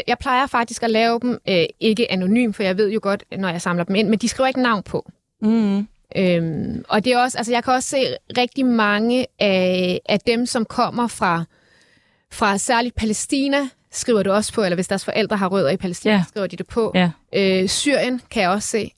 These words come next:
Speaker 1: at de ofte skriver det på. Øhm, hvor, hvor med andre lande, så er det, altså, hvis de har rødder i andre lande, så er det sådan lidt tilfældigt, om de skriver det på.
Speaker 3: Mm.
Speaker 1: Men, men lige de to steder, altså, der kan jeg, der kan jeg se, at det
Speaker 2: Og det bliver ligesom en større
Speaker 1: kommer.
Speaker 2: markør for folk, fordi hvor-, hvorfor tror du, at det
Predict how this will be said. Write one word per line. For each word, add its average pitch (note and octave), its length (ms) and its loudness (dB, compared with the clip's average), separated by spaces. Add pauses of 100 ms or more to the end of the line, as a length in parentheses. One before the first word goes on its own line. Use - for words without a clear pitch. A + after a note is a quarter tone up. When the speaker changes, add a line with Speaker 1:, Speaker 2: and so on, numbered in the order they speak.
Speaker 1:
at G3+ 160 -2
de G#3 100 2
ofte F#3 260 -2
skriver F#3+ 240 -2
det E3+ 80 -4
på. - 300 -2 (680)
Øhm, F3 680 0 (400)
hvor, A3 340 2
hvor G#3 220 2 (720)
med A#3+ 180 2
andre B3+ 420 0
lande, A3+ 280 2
så - 100 -2
er B3 40 2
det, A3+ 180 -4
altså, F#3 260 -2
hvis G3+ 120 -2
de A3 80 0
har G3+ 80 2
rødder A3+ 180 2
i G3 40 2
andre A3 240 0
lande, G#3 140 2
så A#3 100 0
er - 20 2
det G#3+ 80 -2
sådan G#3 300 0 (100)
lidt G#3 100 2
tilfældigt, G#3+ 560 -4
om - 80 -8
de F#3 60 -6
skriver F3 200 -4
det E3+ 100 -4
på. A3+ 180 2
Speaker 3:
Mm. E3+ 40 0
Speaker 1:
Men, G#3+ 200 2
men A3+ 140 2
lige B3+ 260 -2
de B3+ 80 0
to - 280 -4
steder, F3+ 240 -4
altså, F#3 160 -4
der A3 80 0
kan G#3 160 -4
jeg, F3 300 0 (120)
der G#3 80 0
kan - 120 -6
jeg G3 80 -2
se, - 140 -4
at F#3 140 -2
det F#3 120 -6 (180)
Speaker 2:
Og G#3 100 2
det G3+ 80 2
bliver A#3 140 4
ligesom A#3 200 2
en B3 60 2
større G3 320 0
Speaker 1:
kommer. A#3 180 0
Speaker 2:
markør A#3+ 360 0
for A3 120 -6
folk, F#3+ 340 -2
fordi G3 380 -2 (300)
hvor-, G3+ 260 -2
hvorfor G#2+ 300 0
tror G3+ 240 -2
du, G3+ 120 0
at G3 180 -2
det F3 260 0